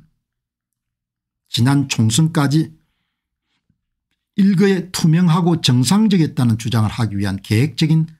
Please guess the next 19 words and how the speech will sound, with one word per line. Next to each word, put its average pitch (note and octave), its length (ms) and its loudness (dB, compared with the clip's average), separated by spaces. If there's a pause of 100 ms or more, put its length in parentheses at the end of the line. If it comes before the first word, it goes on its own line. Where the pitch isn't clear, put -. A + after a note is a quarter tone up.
(200)
음흉한 D#3 520 2
국민 D3 400 0
기반 B2+ 380 -2
행위입니다. F#2 500 -12 (460)
국회의 C3 560 -2
침묵은 C#3+ 640 0 (260)
선거 D3+ 380 0
부정에 E3 320 2
동의하고 C3+ 520 0
있다고 B2 520 -4 (100)
말할 G2+ 340 -2
수 - 140 -12
있습니다. - 460 -14 (400)
빼앗긴 D#3+ 480 0
국민 F3 320 2
주권을 C#3+ 360 0
되찾기 A2+ 600 -4
위한 G2+ 340 -6 (220)
투쟁이 C3 560 -2